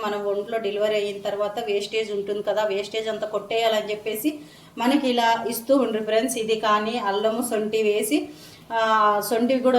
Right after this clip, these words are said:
వేసి మనకి కలిపి ఇచ్చేవాళ్ళు పెద్దలు. అందుకే అప్పుడు మనకి ఏ రోగాలు ఉంటుండలేదు ఫ్రెండ్స్. ఇప్పుడు మనకి ఇప్పుడు కాలంలో అవన్నీ మనం ఏది వాడట్లేదు కదా, అందుకోసం ఇలాంటి ప్రాబ్లమ్స్ అన్నీ వస్తూ ఉన్నాయి మనకి. కానీ కొంతమంది అయినా మనము తెలుసుకోని విషయాలు ఇలా చేస్తూ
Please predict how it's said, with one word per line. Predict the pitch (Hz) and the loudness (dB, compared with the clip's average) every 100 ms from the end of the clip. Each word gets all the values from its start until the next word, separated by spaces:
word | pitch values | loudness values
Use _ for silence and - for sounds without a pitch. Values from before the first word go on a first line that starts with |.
| 220 | 6
వేసి | 220 240 285 247 | 4 4 0 0
మనకి | - 214 | -2 0
కలిపి | 226 247 233 | 0 -2 -4
ఇచ్చేవాళ్ళు | 226 220 214 214 | 0 2 2 2
పెద్దలు. | 208 180 214 240 226 | -2 -2 -2 0 0
అందుకే | 202 226 262 254 | 0 0 2 2
అప్పుడు | 220 220 226 | 0 -2 -2
మనకి | 220 214 214 | -4 -2 0
ఏ | 233 | 2
రోగాలు | 233 233 226 226 226 | 2 2 2 0 -2
ఉంటుండలేదు | 208 214 214 208 202 | -4 -4 0 0 0
ఫ్రెండ్స్. | 214 240 233 | -4 -4 -4
ఇప్పుడు | 202 220 240 233 | -4 0 2 2
మనకి | 220 220 240 | -2 -4 -4
ఇప్పుడు | 214 214 | -4 0
కాలంలో | 208 214 226 226 | 0 0 0 2
అవన్నీ | 208 226 262 254 | 0 0 -2 -2
మనం | 233 220 220 | -2 -2 -2
ఏది | 247 233 | -2 -2
వాడట్లేదు | 208 226 247 247 233 226 214 | -2 0 0 -2 -4 -4 -2
కదా, | 208 226 | 0 0
అందుకోసం | 202 233 240 262 262 277 262 | -2 -4 0 0 2 0 -2
ఇలాంటి | 233 220 220 220 - | 0 0 0 -6 0
ప్రాబ్లమ్స్ | 214 214 247 247 233 | 0 2 0 0 -2
అన్నీ | 240 262 247 | 0 0 0
వస్తూ | 220 - 254 226 | -2 -4 -4 -4
ఉన్నాయి | 214 214 | -6 -6
మనకి. | 208 208 285 - - - - - | -6 -4 -6 -6 -14 -20 -18 -4
కానీ | 226 294 294 | 4 4 4
కొంతమంది | 254 262 311 277 277 269 | 2 4 4 4 2 2
అయినా | 262 262 | 2 0
మనము | 240 262 269 254 | 0 0 0 0
తెలుసుకోని | 240 247 285 277 269 | 0 0 0 2 2
విషయాలు | 247 240 233 233 240 247 180 220 | 0 2 2 4 4 4 2 0
ఇలా | 233 226 - | 0 0 0
చేస్తూ | 233 254 254 302 | 4 4 4 4